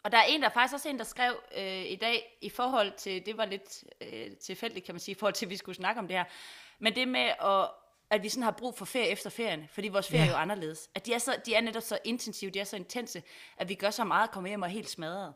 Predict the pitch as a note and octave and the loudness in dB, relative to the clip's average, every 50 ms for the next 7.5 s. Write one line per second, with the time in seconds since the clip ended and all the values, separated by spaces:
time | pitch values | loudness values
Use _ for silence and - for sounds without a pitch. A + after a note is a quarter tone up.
0 | _ _ _ _ _ - A3 G#3 A3+ - A#3 A#3 - A3+ A#3 A#3 B3+ A#3 A3+ G3+ | _ _ _ _ _ -6 -6 -4 2 2 0 0 2 4 6 6 6 4 2 -6
1 | - - F#3+ - A3 G#3+ F3 - _ _ _ _ _ _ _ _ _ - A3 G#3+ | -8 -10 -8 -6 -6 -6 -8 -10 _ _ _ _ _ _ _ _ _ -8 -8 -6
2 | - - A#3 A#3 G#3+ G#3 G#3 G#3+ F3+ G3 G3+ G#3+ A3+ G3+ G#3 A#3+ B3+ C#4+ C4+ - | -4 -4 -4 -2 -4 -4 -6 0 0 0 0 0 2 4 4 2 2 0 -8 -8
3 | F#3+ F3+ F3 E3+ D3 D#3 - A3 A#3 - - G3+ B3+ C4 A#3 A#3 G#3 A3 A3 A#3 | -6 -4 -2 -2 -2 -2 2 2 2 2 4 0 0 0 2 2 2 2 2 -2
4 | G3 - B2+ D#3+ D#3 - G3+ G#3+ G#3 G3 F3 F3 F#3 G3 G#3 G3+ - - - _ | -4 -2 -2 -4 -4 -6 -8 -6 -4 -4 -4 -4 -6 -6 -8 -10 -14 -20 -20 _
5 | _ _ _ _ _ _ _ _ _ _ _ _ - G#3 A#3 A#3+ B3 A#3+ B3 - | _ _ _ _ _ _ _ _ _ _ _ _ -4 0 2 4 4 2 2 -4
6 | - - _ _ G3+ A#3 A#3 A#3 - B3 G#3+ - F3+ E3 D#3+ - - G3 E3 E3+ | -14 -20 _ _ -4 -4 -4 -4 -8 -10 -10 -8 -8 -8 -8 -6 -8 -8 -8 -8
7 | E3 E3 E3+ D#3+ - - F#3 E3+ E3 | -10 -10 -10 -10 -10 -10 -10 -10 -10